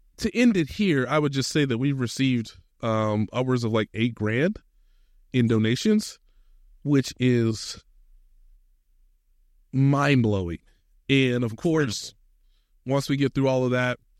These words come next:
uh, that will be donated to Ronald McDonald House here in Kansas City. So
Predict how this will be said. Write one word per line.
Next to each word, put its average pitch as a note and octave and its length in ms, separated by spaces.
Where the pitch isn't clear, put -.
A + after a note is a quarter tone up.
uh, A2+ 180
that A#2+ 140
will A#2 80
be A#2 100
donated A2+ 480
to G#2+ 440
Ronald A2 240
McDonald G#2+ 340
House G#2 280
here A2+ 160
in G2+ 60
Kansas G2 340
City. G2 280
So D3+ 640